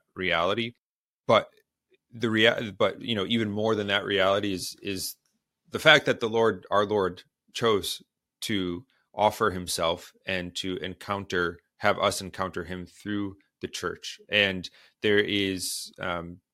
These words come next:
despite, contrary to what the contemporary secular world might say about the church, there's incredible beauty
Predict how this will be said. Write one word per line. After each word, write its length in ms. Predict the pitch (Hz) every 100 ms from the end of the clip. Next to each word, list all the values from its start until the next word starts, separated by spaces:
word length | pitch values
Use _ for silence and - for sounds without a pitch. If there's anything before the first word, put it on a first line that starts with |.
| -
despite, 600 | 101 - 104 98 - -
contrary 520 | - 113 - 85 82
to 140 | - 87
what 260 | 87 - _ - _ -
the 220 | 95 87 _ _
contemporary 540 | - 92 101 92 90 87
secular 440 | 92 92 90 90
world 340 | 87 90 85
might 200 | 90 87
say 160 | - 92
about 200 | 87 85
the 80 | 82
church, 300 | 87 85 -
there's 280 | 90 87 -
incredible 600 | 98 95 110 104 95 87
beauty 480 | 92 92 98 110 113